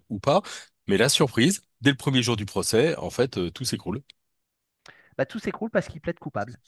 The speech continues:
Speaker 1: Ouais.
Speaker 2: Il plaide coupable, euh, et donc, euh, bah, il n'y a pas de procès. Il n'y a pas de procès, il y a une condamnation à perpétuité, euh, avec vingt ans de sûreté. Et puis, euh, et puis, nous en sommes là aujourd'hui, euh, tous les deux ans, des demandes, euh,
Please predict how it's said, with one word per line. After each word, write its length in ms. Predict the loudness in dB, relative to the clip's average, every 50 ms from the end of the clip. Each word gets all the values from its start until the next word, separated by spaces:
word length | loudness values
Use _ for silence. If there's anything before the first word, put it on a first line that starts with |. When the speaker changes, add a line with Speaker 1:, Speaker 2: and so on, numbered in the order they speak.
| _ _ _ _ _ _ 0
Speaker 1:
Ouais. 160 | 2 2 2 0 _ -20
Speaker 2:
Il 80 | -18
plaide 240 | -10 -6 -6 -6 -4
coupable, 420 | -6 -6 0 2 2 4 4 2 2
euh, 360 | 2 2 2 2 2 0 0 -2
et 140 | -4 -4
donc, 420 | -4 -4 -6 -4 -6 -6 -6 -4 -2
euh, 580 | 0 2 4 4 4 2 2 0 0 -2 -4
bah, 160 | -4 -2 -2 0
il 40 |
n'y 60 | 0 0
a 40 |
pas 100 | 0 -2
de 60 | -4 -6
procès. 320 | -8 -4 -2 -2 -2 -4 _ _ _ _ -2
Il 40 | 2
n'y 20 | 2
a 60 | 4
pas 100 | 4 4
de 60 | 2
procès, 300 | 2 -2 0 0 2 0
il 60 | 2
y 60 | 0 -2
a 20 |
une 80 | -2 -4
condamnation 500 | -6 -4 0 2 2 2 2 -2 -2 -4
à 60 | -2
perpétuité, 680 | -2 -2 -4 -4 -6 -8 -8 -12 -8 -6 -6 -6 -8 _ _ -20 -20 -18 -16 -16 -16 -12 -4 0
euh, 480 | 2 4 6 6 6 6 4 4 4
avec 280 | 4 4 4 2 0 0
vingt 200 | 0 0 2 2
ans 60 | 0
de 40 | 0
sûreté. 540 | 0 -4 -6 -6 -4 -2 0 2 2 2 2
Et 60 | 0
puis, 480 | 0 -4 -10 -8 -8 -6 -2 0 2 2
euh, 420 | 4 4 2 2 0 0 0 0
et 60 | -2
puis, 280 | -4 -8 -12 -10 -8 -6
nous 240 | -6 -6 -6 -6 -8
en 80 | -10 -10
sommes 240 | -6 -6 -4 -2
là 100 | -2 -2
aujourd'hui, 580 | -2 -4 -6 -8 -10 -10 -10 -8 -6 -4 -2 -2
euh, 220 | -2 -2 -2 -4
tous 160 | -6 -8 -8 -8
les 80 | -8
deux 240 | -6 -8 -10 -10 -10
ans, 160 | -10 -8 -8
des 160 | -6 -8 -8
demandes, 420 | -8 -8 -10 -10 -10 -12 -12 -12 -12
euh, 720 | -10 -10 -10 -12 -12 -14 -14 -14 -14 -14 -14 -14 -16 -18